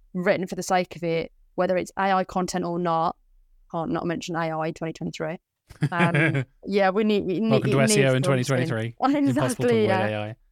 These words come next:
Speaker 1: It's crazy. Um, so yeah, it, it, it needs, and I think I'm getting so tongue-tied over this because it's, it's such a stressful thing that I think clients think, "Oh, well, they're, they're only old blogs, it doesn't matter, let's just leave them there." And I'm like, "No, because that's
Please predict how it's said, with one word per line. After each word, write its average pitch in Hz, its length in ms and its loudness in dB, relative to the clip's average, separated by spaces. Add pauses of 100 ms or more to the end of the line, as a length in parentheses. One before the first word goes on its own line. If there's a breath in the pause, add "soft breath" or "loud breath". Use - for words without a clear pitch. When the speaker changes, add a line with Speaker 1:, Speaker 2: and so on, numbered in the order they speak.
(160)
Speaker 1:
It's 196 180 -4
crazy. 180 540 0 (120)
Um, 180 580 -2
so - 140 -4
yeah, 214 180 6
it, 190 220 0
it, - 140 -4 (340)
it 208 140 -4
needs, 196 600 0 (640)
and 196 100 0
I 196 60 2
think 220 180 -2
I'm 214 120 2
getting 240 220 2
so 220 160 0
tongue-tied 202 460 0
over 160 140 -2
this 160 160 -8
because 180 260 -6
it's, - 340 -10
it's - 220 -6
such - 220 -4
a 262 60 -2
stressful 214 460 -2
thing 202 280 0
that 202 160 0
I - 60 -12
think 196 300 -6
clients 196 300 0
think, 220 160 -6
"Oh, 240 140 2
well, 214 200 -2 (360)
they're, 247 200 2
they're 247 100 2
only 254 160 2
old 190 180 2
blogs, 170 300 -2
it 185 60 -10
doesn't 202 180 -2
matter, 175 180 0
let's 170 160 -4
just 202 140 -10
leave 196 160 -2
them 180 100 -6
there." 180 140 -2
And 190 80 0
I'm 196 80 -4
like, 190 240 0
"No, 370 580 2
because 359 320 -2
that's - 320 0